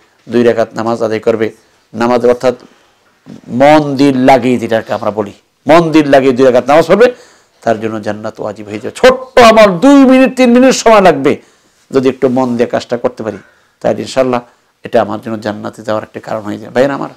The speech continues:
আমি আপনি সবাই আমরা বিশ্বাস করি, আজ না হোক কাল, কাল না হোক পরশু আমার এই পৃথিবীতে চলে যেতে হবে, আর এই মৃত্যুর পরে আমাদের সামনে দুইটা পথ আছে, একটা হলো জান্নাত, একটা জাহান্নাম। জান্নাত আর জাহান্নামের বিষয়টা আল্লাহ পাক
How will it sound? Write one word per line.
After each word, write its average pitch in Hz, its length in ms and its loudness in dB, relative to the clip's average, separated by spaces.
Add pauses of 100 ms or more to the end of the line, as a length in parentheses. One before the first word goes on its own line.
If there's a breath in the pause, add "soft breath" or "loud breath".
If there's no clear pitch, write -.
(400 soft breath)
আমি 151 260 -2
আপনি 139 200 -8
সবাই 117 440 -4 (580)
আমরা 107 220 -6
বিশ্বাস 117 400 -8
করি, 107 300 -8 (140)
আজ 110 220 -6
না 110 100 -8
হোক 107 160 -10
কাল, 107 220 -8
কাল 110 140 -8
না 104 120 -10
হোক 107 180 -10
পরশু 113 280 -12
আমার 110 280 -10
এই 117 80 -10
পৃথিবীতে 113 420 -16
চলে 113 220 -6
যেতে 110 220 -6
হবে, 139 200 2 (480 soft breath)
আর 110 180 -4 (160)
এই 120 160 -4
মৃত্যুর 120 380 -8
পরে 113 220 -6
আমাদের 110 280 -12
সামনে 110 280 -12
দুইটা 110 340 -10
পথ 110 160 -10
আছে, - 200 -20 (520)
একটা - 200 -10
হলো 113 100 -2
জান্নাত, 113 340 -8
একটা 117 200 -10
জাহান্নাম। 110 340 -12 (540 soft breath)
জান্নাত 185 400 4
আর 170 120 6
জাহান্নামের 139 560 -2 (160)
বিষয়টা 123 380 -4
আল্লাহ 117 320 -2
পাক 110 120 -2